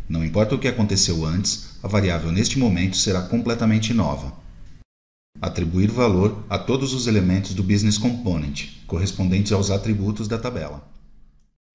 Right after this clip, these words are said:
Se o identificador é autonumerado, não precisamos atribuir um valor a ele.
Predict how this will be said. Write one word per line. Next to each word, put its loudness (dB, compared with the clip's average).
Se -2
o 2
identificador 0
é 2
autonumerado, 2
não 4
precisamos 2
atribuir 0
um 4
valor 2
a 4
ele. -2